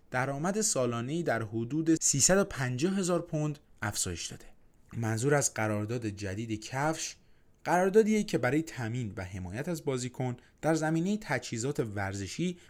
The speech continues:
مثل کفش‌های فوتبال بسته می‌شه و بخشی از درآمد بازیکن‌ها به حساب میاد. به عبارت دیگه، بخشی از درآمد کل رابسون متعلق به قراردادهای تجاری مثل حمایت از برند کفش بوده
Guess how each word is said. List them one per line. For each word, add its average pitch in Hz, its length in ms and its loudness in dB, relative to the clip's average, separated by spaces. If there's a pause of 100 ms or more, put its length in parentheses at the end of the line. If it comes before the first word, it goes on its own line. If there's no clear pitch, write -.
(100)
مثل 202 200 2
کفش‌های 156 460 0
فوتبال 104 460 -4
بسته 87 360 -4
می‌شه 85 280 -8 (400)
و 104 80 -2
بخشی 131 300 0
از 101 140 -2
درآمد 104 440 -2
بازیکن‌ها 101 520 -4
به 85 100 -6
حساب - 300 -8
میاد. - 300 -20 (1160)
به 160 140 4
عبارت 196 420 6
دیگه، 196 360 4
بخشی 180 420 6
از 180 140 0
درآمد 127 400 0
کل 156 340 2
رابسون 120 420 2
متعلق 170 500 2
به 151 120 -4
قراردادهای 120 720 -2
تجاری 120 640 -2
مثل 180 300 0
حمایت 156 420 -2
از 175 140 -4
برند 123 320 -4
کفش 196 420 4
بوده 165 280 4